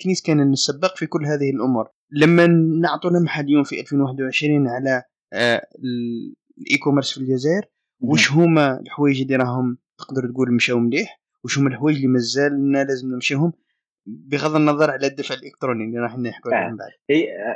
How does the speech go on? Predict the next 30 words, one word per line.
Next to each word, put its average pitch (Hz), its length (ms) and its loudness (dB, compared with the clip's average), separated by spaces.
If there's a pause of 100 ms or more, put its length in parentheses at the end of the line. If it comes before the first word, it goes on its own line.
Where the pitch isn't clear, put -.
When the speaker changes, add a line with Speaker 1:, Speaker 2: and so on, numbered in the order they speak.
Speaker 2:
هي 151 280 4
نهضروا 143 400 0
على 143 180 2
واد 135 180 -2 (100)
كنيس - 380 -14
في 135 80 -12
الفولي 131 280 -2
إي 135 160 -6
كوميرس، 135 540 -6
آه، - 40 -14
آه، 113 960 -2
كويكلي، 151 340 -2
وبعدين 156 340 -2
ندوزوا 135 280 -8
ل-، 131 40 -10
للآخرين. 107 640 -6
هي 135 160 -2
في - 80 -10
واد 143 180 -2
كنيس 151 240 -14
وش؟ - 160 -14
Speaker 1:
تفضل. 131 180 -4 (340)
Speaker 2:
هي 151 140 4
واد 151 140 2
كنيس 151 280 -8
كيما 143 200 -4
قلنا 156 260 -4
كلاسيفايز 151 560 -8
ويب 135 140 -8
سايت 185 280 -6